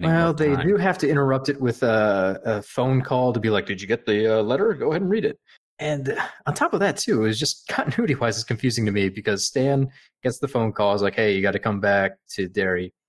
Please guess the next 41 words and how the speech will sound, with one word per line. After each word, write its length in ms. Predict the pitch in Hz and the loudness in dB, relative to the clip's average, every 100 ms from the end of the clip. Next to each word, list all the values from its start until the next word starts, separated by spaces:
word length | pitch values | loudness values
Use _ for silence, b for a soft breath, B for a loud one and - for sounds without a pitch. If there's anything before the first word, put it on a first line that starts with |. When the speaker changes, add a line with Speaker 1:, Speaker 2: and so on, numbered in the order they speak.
| _ _ | _ _
Speaker 2:
We 80 | 127 | -6
cut 180 | - 185 | -4 -4
to 60 | 127 | 0
him 160 | 143 | 0
having 200 | 131 113 | 2 -2
committed 300 | - 107 98 | -4 -4 -4
suicide. 420 | - 98 - 90 92 | -2 -2 0 -2 0
We 40 | |
don't 140 | 151 117 | -2 0
really 160 | 107 | -2
know 200 | 90 92 | 0 0
how 160 | - 98 | 2 0
much 200 | 98 - | 0 -2
time 200 | 110 98 | -2 -2
passed, 480 | - 101 104 - _ _ _ _ | 0 2 2 -2 _ _ _ _
but 80 | 117 | -4
it's 120 | 110 | -2
implied 400 | 113 - 113 110 | -4 0 2 2
that 220 | 104 98 | 0 -2
during 280 | - 110 107 | 0 2 2
this 120 | 98 | 0
time, 360 | - 110 104 98 | 0 2 2 0
he 80 | 107 | -4
went 180 | 110 101 | 0 0
up, 160 | 101 _ | -2 _
wrote 200 | 113 107 | -2 -2
the 60 | - | 0
note, 280 | 104 101 - | 2 2 0
somehow 300 | - 117 117 | -2 0 0
found 380 | - 113 113 110 | 2 2 2 0
all 180 | 110 | -2
of 60 | 110 | -2
the 80 | 101 | -2
losers' 460 | 101 104 104 101 98 | -4 -2 -4 -2 -2
addresses, 580 | 95 107 101 113 110 | -2 -2 -2 -2 -2
and 180 | 113 104 | -2 -2
then 200 | 104 95 | -2 -2
mailed 280 | 98 107 107 | 0 0 0
these 200 | 107 110 | -6 -2
<laughs> 60 | 120 | 0
letters, 420 | 123 - 143 - | 0 0 -4 -6